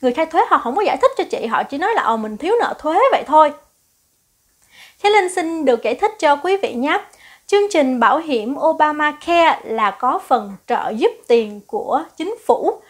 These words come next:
và chính phủ phải dựa vào cái income của quý vị khi quý vị khai đó, và khai là khai cho năm sau. Khánh Linh nói ví dụ nha, cái năm vừa rồi là năm hai nghìn không trăm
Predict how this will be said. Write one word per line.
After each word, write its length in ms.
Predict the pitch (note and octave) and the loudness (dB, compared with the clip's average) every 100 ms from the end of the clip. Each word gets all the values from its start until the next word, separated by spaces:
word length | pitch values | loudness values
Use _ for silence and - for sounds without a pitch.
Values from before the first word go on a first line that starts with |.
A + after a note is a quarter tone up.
| - - | -20 -4
và 160 | C#4+ C4 | 2 2
chính 240 | B3+ F#4+ B4+ | 2 -4 -2
phủ 340 | - F3 D4+ E4+ | 0 0 -2 -2
phải 300 | G#3+ D4 D4+ | -2 0 0
dựa 300 | B3+ - A3 A3+ | 0 2 -2 0
vào 240 | A#3+ G#3 | 0 0
cái 160 | G#3 E4 | -2 -8
income 500 | C#4+ C#4+ D#4+ C#4+ C#4 | -8 -8 -6 -4 -4
của 160 | - A#3 | -4 -6
quý 140 | - G4 | -2 2
vị 240 | C4 - - | 2 0 -6
khi 140 | D4 | -10
quý 160 | C#4 F4 | -8 -8
vị 180 | F4 G#3 - | -8 -14 -6
khai 400 | D#4 D#4+ D#4+ E4+ | 2 4 4 0
đó, 120 | F4+ - - - _ | -2 -8 -20 -20 _
và 120 | C4 | 0
khai 360 | C4 E4 F4 F#4 | 0 0 2 2
là 100 | A3+ | 0
khai 300 | - D4+ D#4 | -2 -6 -4
cho 200 | D#4 E4 | -4 -6
năm 240 | D#4 D4 | -4 -8
sau. 480 | C#4 - D#4 D4+ C#4+ _ _ _ | -10 -2 2 2 -2 _ _ _
Khánh 140 | F4+ G4 | -4 -2
Linh 200 | F4 D#4+ | -2 -4
nói 180 | E4 | -4
ví 180 | F#4+ G4+ | 0 2
dụ 160 | F4 - | 2 0
nha, 340 | A3+ D#4 D#4 - _ | -2 -2 -4 -10 _
cái 80 | A4 | 0
năm 200 | G4+ E4+ | 0 0
vừa 240 | C#4 A#3 | 0 0
rồi 320 | A3+ A#3 A3 | 2 0 0
là 140 | A3 G#3+ | -2 -2
năm 220 | B3+ D4 | -2 -4
hai 200 | D#4 D#4 | -6 -4
nghìn 180 | C#4+ G#3 | -4 -4
không 240 | C#4 C#4 | -4 -4
trăm 180 | C#4 | -4